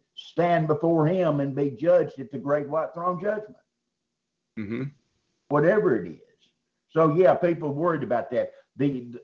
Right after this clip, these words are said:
Speaker 1: the, the, talking about people worrying about their bodies and the world's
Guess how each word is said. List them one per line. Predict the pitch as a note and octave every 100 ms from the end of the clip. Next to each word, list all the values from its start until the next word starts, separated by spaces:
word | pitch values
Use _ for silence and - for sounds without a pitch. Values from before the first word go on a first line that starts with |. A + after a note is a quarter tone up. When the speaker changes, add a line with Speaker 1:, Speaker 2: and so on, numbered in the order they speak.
| A#2 -
Speaker 1:
the, | C#3 C#3 -
the, | D3 F#3 -
talking | F#3 F#3+ G3 D#3+
about | C3 C#3 C3 - - _ -
people | D3 C#3+ A#2
worrying | C3 C3 A#2+
about | A#2+ A#2+ A2
their | F#2+
bodies | A2 C3+ G2+ F#2 F2 - _ _ _ _
and | A2+ A#2+ A#2+ A2+
the | B2+
world's | C#3 F3 D#3 C#3+